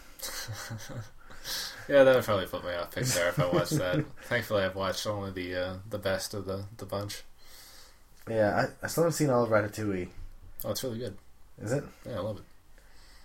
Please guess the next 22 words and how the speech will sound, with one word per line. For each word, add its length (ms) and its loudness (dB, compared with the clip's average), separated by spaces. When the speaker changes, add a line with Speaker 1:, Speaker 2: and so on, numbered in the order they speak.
Speaker 2:
No. 280 -4
What 80 -6
are 80 -2
the 60 -2
other 100 -4
ones 160 -2
out 60 0
there? 100 -2
The 80 -4
Incredibles. 760 -2
That's 140 -8
the 60 4
only 120 8
one 120 10
I 20 8
can 80 0
think 180 6
of. 200 8
Like, 220 0
Speaker 1:
Uh, 260 0
Wall-E, 540 2
Up. 260 -4